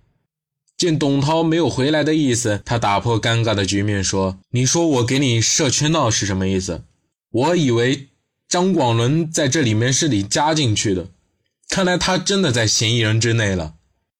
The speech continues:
董涛小声嘀咕着，声音若有若无，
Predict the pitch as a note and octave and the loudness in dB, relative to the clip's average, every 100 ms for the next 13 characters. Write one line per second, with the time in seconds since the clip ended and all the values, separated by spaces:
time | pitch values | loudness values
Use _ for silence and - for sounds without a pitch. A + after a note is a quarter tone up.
0 | - A2+ A#2 A#2+ D3 D3 - A2+ G#2+ C3+ | -6 -2 0 0 0 0 0 0 2 0
1 | C3+ A#2 A2 B2 C3 G2+ E2+ - - - | 0 0 0 0 0 0 -2 -6 -18 -20
2 | - - C3+ C3+ C3 C3 B2+ - - C3+ | -10 -4 0 0 0 0 -4 -12 -6 -2
3 | C#3 G#2 G2 F#2 G2 G#2 A#2+ G#2+ F2+ F2+ | 0 2 2 2 2 0 0 0 0 0
4 | G#2 | -2